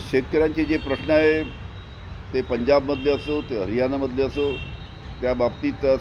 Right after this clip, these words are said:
सरकारने या सर्व प्रश्नाच्या बाबतीत सहानुभूतीपूर्वक विचार करून कशा पद्धतीनं शेतकऱ्यांना त्यांच्या शेताच्या भावाला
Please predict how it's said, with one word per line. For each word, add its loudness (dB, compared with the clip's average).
सरकारने 2
या 4
सर्व 6
प्रश्नाच्या 0
बाबतीत 2
सहानुभूतीपूर्वक 2
विचार 2
करून -4
कशा 2
पद्धतीनं -2
शेतकऱ्यांना 4
त्यांच्या 2
शेताच्या 2
भावाला 4